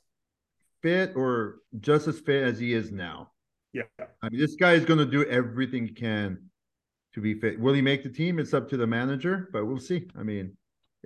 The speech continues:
Speaker 1: I'll be happy to see him play.
Speaker 2: So I, I,
Speaker 1: Just
Speaker 2: I'd like
Speaker 1: can't.
Speaker 2: for him to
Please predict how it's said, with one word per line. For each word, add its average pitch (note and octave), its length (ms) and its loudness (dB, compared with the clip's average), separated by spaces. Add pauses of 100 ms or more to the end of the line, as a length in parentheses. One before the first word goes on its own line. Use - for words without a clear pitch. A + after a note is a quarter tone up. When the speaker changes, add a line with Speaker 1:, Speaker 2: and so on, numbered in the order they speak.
(180)
Speaker 1:
I'll C3 120 0
be D#3+ 140 8
happy C#3 300 2
to C3+ 120 0
see B2 200 -4
him A2 120 0
play. A2 220 -4 (1800)
Speaker 2:
So - 140 -6
I, D#3+ 100 4
I, C3 40 2
Speaker 1:
Just - 180 -6
Speaker 2:
I'd E3 360 2
like - 0 -
Speaker 1:
can't. F3+ 180 0
Speaker 2:
for F3+ 60 -6
him D#3 100 -6
to C#3+ 60 -12